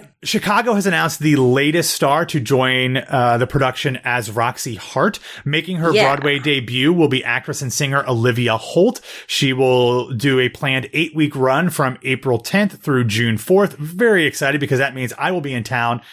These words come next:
Speaker 1: and I will definitely be seeing this. Olivia Holt has done a bunch of, like,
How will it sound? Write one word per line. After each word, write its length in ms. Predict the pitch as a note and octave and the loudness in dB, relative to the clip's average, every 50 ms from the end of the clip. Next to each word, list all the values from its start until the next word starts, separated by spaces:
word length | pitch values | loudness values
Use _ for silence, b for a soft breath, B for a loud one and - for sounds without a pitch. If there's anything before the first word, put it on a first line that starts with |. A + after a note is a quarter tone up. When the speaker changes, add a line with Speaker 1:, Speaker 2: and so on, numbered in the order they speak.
| B B B | B B B
Speaker 1:
and 120 | - A2 | -8 -4
I 60 | G#2+ | -2
will 120 | A#2 A2 G#2+ | -2 -2 -2
definitely 420 | G2 - D#3 D#3 D3+ F3 D3 C3+ | -2 -2 -2 -2 -2 -4 -6 -6
be 100 | B2 B2+ | -4 -4
seeing 320 | A#2 - - A#2 A#2 A#2 A2+ | -4 -2 0 0 0 0 0
this. 180 | A#2 A2+ - - B B B B B | 0 0 -2 -2 B B B B B
Olivia 300 | C#3+ E3 F#3+ F#3 F3 D#3 | 0 2 2 2 0 0
Holt 320 | B2+ - F3 D#3 D3+ D3+ - | 0 2 2 2 2 2 0
has 380 | D3+ D#3 C#3+ C3+ B2 A2 - - B B B B B B D3+ | 0 2 2 2 0 -2 -4 -8 B B B B B B -4
done 180 | D3 B3+ B3+ | -2 0 0
a 40 | F#3+ | 0
bunch 260 | D3+ D#3+ E3 D#3 - | 2 0 0 0 0
of, 80 | E3 C3 | -2 0
like, 300 | C3+ C#3 C3 - - - | 0 0 0 -2 -4 -12